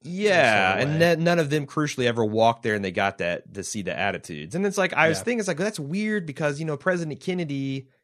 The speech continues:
Speaker 1: got elected, and, you know, that was a big thing. Like, uh, can an Irish Catholic get into the White House? But I'm like,
Speaker 2: Yeah.
Speaker 1: we have a black man as a president, but there is still
Speaker 2: That
Speaker 1: racism
Speaker 2: didn't
Speaker 1: in
Speaker 2: really
Speaker 1: America.
Speaker 2: change all that
Speaker 1: Yeah.
Speaker 2: much. Yeah.
Speaker 1: It's, it's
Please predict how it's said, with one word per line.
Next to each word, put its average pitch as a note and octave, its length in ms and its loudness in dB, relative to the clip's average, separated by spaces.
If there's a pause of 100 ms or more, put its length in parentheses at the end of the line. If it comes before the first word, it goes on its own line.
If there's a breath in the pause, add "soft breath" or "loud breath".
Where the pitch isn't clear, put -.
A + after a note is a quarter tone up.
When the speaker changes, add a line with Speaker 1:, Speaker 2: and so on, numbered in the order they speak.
Speaker 1:
got C#3+ 160 2
elected, B2 720 0
and, G2+ 340 -4
you C3 100 -2
know, G2 280 0
that B2 200 2
was A#2+ 140 -2
a A#2 40 -2
big G#2+ 300 -6
thing. C#3+ 220 -2
Like, F2+ 220 -4
uh, F2 120 -2
can F#2+ 160 -10
an F2+ 80 -6
Irish A2+ 340 2
Catholic A#2 360 -2
get G#2 140 -4
into A2 140 -6
the A2 60 -2
White A2+ 220 0
House? E2+ 360 -4
But G#2+ 140 -4
I'm A2 120 -2
like, A2+ 300 0 (200 soft breath)
Speaker 2:
Yeah. G#2 160 -6 (160)
Speaker 1:
we F2+ 140 -6
have F#2+ 160 0
a G#2 40 -2
black G#2+ 380 0 (100)
man G#2 280 0
as G#2+ 160 -2
a G#2 40 -6
president, A#2+ 640 -4
but F2+ 260 -4 (120)
there F#2+ 180 -2
is G2+ 140 -2
still A2 260 -2
Speaker 2:
That G#2 80 -6
Speaker 1:
racism A#2 380 -2
Speaker 2:
didn't D#3 140 2
Speaker 1:
in C3+ 60 0
Speaker 2:
really C#3 200 2
Speaker 1:
America. C#3 180 4
Speaker 2:
change A2+ 140 0
all G#2+ 220 0
that - 20 -
Speaker 1:
Yeah. A2+ 380 4
Speaker 2:
much. - 240 -8
Yeah. G2 220 -8 (300)
Speaker 1:
It's, B2 320 0
it's A#2+ 240 -2